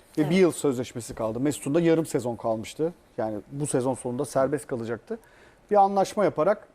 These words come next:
Speaker 1: <clears throat> bunu, e, Mesut'ta yarı yarıya şeklinde Fenerbahçe, e,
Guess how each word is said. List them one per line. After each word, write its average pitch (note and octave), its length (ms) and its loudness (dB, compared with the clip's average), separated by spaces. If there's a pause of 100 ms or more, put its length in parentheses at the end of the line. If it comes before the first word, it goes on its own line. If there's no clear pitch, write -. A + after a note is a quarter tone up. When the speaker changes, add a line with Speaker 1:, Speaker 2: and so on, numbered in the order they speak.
Speaker 1:
<clears throat> - 1080 -10
bunu, F3 380 2 (480)
e, - 40 2
Mesut'ta D3 640 2
yarı F3 240 4
yarıya C#3 320 4
şeklinde A#2 460 -10
Fenerbahçe, A#2+ 680 -4 (200)
e, A#2+ 340 -4